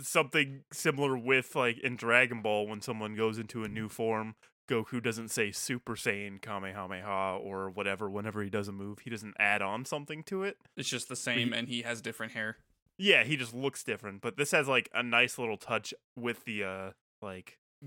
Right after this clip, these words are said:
Speaker 1: goofiness of shonen that you yell the name of your attack.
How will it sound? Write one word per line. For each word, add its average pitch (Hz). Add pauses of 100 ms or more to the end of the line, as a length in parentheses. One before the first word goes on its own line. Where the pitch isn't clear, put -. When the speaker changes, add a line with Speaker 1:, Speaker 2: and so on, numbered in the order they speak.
Speaker 1:
goofiness 120
of 104 (260)
shonen 98
that 98
you 104
yell 101
the 98
name 92
of 90
your 92
attack. 95